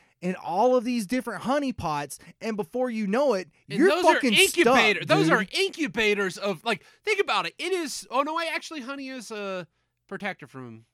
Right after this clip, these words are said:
Speaker 2: biological things. I apologize. It's pure sugar that can actually feed bacteria.
Speaker 1: But, um,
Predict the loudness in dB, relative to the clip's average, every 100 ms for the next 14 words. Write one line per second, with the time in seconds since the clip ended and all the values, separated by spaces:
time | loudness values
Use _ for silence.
0 | _ _ _ -18 -14 -14 -16 _ -20 -18
1 | -18 -14 -16 -16 -20 -20 -20 -20 -18 -16
2 | -14 -14 -12 -14 -14 -14 -16 -16 -18 -18
3 | -20 -20 -20 -20 -20 -20 -20 -20 _ _
4 | _ -20 -20 -20 -20 -20 -20 _ _ _
5 | _ -4 -2 -2 -4 _ _ -12 -8 -6
6 | -6 -6